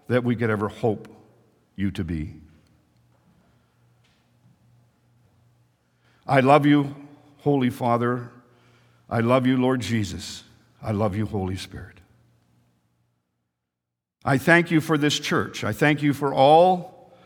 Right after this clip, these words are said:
that has happened in the last year.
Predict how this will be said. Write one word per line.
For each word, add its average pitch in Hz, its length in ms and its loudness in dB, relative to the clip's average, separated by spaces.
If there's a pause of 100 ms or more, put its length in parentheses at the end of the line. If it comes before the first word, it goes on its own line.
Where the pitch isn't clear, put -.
(560)
that 143 180 4
has 147 160 -2
happened 139 420 2
in 123 120 2
the 120 80 0
last 117 360 0
year. 104 340 -6